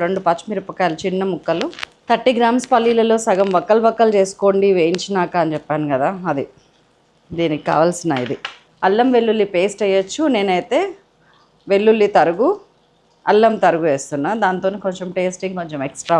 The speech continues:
ఉంటుంది నాకు కొంచెం కర్రీస్ విషయంలో. ఒకసారి కలిపినాక ఇప్పుడు హై ఫ్లేమ్లో పెడుతున్నాను.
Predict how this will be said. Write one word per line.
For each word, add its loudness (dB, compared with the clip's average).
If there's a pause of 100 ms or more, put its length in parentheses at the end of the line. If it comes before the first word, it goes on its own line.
ఉంటుంది -6
నాకు -8
కొంచెం -6 (540)
కర్రీస్ 0
విషయంలో. -8 (380)
ఒకసారి -8
కలిపినాక -4 (460)
ఇప్పుడు -6
హై -4
ఫ్లేమ్లో 0
పెడుతున్నాను. -6